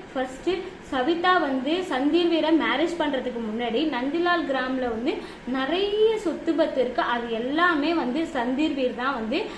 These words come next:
மேனேஜ் பண்ணிட்டு வந்திருக்காரு. அவருக்கு முதல்ல ஒரு கல்யாணம் ஆகுது. அவங்க கல்யாண வாழ்க்கை நல்லா போயிட்டு இருக்கும் போது தான் வந்து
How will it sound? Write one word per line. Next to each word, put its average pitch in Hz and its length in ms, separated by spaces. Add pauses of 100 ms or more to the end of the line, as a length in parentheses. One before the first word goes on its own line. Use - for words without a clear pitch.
(240)
மேனேஜ் 302 380
பண்ணிட்டு 233 320
வந்திருக்காரு. 233 600
அவருக்கு 285 340
முதல்ல 277 480
ஒரு 339 140
கல்யாணம் 262 460
ஆகுது. 240 360 (280)
அவங்க 359 300
கல்யாண 359 460
வாழ்க்கை 339 380
நல்லா 311 400
போயிட்டு 277 340
இருக்கும் 254 280
போது 233 120
தான் 302 200
வந்து 269 180